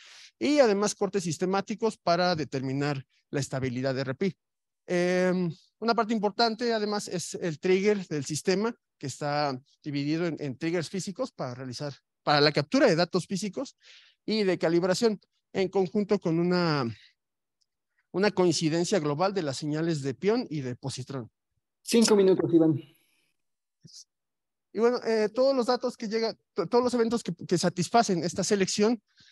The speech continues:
Speaker 1: se utilizan para construir el espectro de energías, en la cual es, es clara la división entre los diferentes, este, em, decaimientos, eh,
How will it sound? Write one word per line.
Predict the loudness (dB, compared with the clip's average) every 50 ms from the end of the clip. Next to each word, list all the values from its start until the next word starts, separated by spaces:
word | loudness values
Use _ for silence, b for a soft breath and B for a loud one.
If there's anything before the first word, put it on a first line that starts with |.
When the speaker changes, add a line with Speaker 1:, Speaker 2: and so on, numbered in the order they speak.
| b b
Speaker 1:
se | -4 -4 -2
utilizan | 0 0 -2 0 0 0 0
para | 0 0 0 0
construir | -2 -4 -6 -6 -4 -2 0 0
el | 2 0 0
espectro | -2 -2 -2 -4 -4 -2 0 0 2
de | 2
energías, | 2 0 -2 -2 0 0 0 0 0 -4
en | -6 -6
la | -6 -8
cual | -6 -2 0 0 0 0 -2 -6 _ b b b b b b
es, | -6 -4 -4 -4 -4
es | -4 -4 -4
clara | -2 0 2 4 4 6 4 2 0 0
la | -4 -4
división | -2 -2 -4 -4 -4 -6 -4
entre | -6 -6 -4 -4 -4
los | -4 -4 -4 -4 -6 -8 -10 -10
diferentes, | -10 -8 -6 -6 -8 -6 -8 -8 -8 -8
este, | -10 -8 -6 -6 -4 -4 -4 -4 -6 -8 _ _ _ _ _ _ _ _ _ _ _ _ _ _ _
em, | -4 -2 -2 0 0 0 0 0 0 0 0 0 0 -2 -4 B B B B B B
decaimientos, | -2 2 2 2 2 4 2 2 0 -2 -6 -8 -8 -12 -20 _ _ _ _ _ _ _ _ -4
eh, | -2 0 0 2 2 0 0 -2